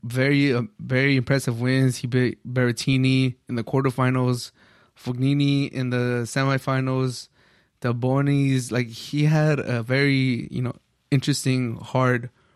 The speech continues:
road to the final, and he just got, he got it done, man. And now he's top twenty. He, he, his roads, his, his draws are just gonna continue to improve. He's gonna face tougher competition later in the rounds instead of at the beginning.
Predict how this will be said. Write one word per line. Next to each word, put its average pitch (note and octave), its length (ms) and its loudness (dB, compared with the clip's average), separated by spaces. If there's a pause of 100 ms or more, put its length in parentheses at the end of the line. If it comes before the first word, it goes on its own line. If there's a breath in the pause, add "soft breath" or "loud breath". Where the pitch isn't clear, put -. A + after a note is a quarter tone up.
(100)
road C3 340 2
to - 100 -6
the B2+ 120 0
final, B2 360 0
and A2+ 160 -4
he A#2+ 200 -4
just B2 180 -6
got, B2+ 220 -2
he B2+ 200 0
got B2 220 0
it A#2+ 100 0
done, A#2+ 280 0
man. A#2+ 320 -2 (560 loud breath)
And A#2+ 480 -4
now B2+ 360 -2
he's C3+ 160 0
top C3 220 -4
twenty. C#3 500 -2 (180)
He, G2+ 260 -10 (120)
he, - 80 -12
his A2+ 460 -2
roads, C3+ 460 2
his, - 440 -6
his B2 220 -2
draws C3 400 -2
are B2 40 -8
just A#2+ 200 -4
gonna C3 160 2
continue C3 420 0
to A#2+ 80 0
improve. C3 580 0 (380 soft breath)
He's A#2+ 180 -8
gonna B2+ 160 -2
face B2+ 520 -4 (320 soft breath)
tougher C3 280 0
competition B2+ 760 -2
later B2 440 0
in A#2+ 160 -4
the A#2 100 -2
rounds A#2+ 360 0
instead A#2 320 -4
of A#2 160 -4 (120)
at A#2 120 -2
the A#2 60 -8
beginning. B2 520 0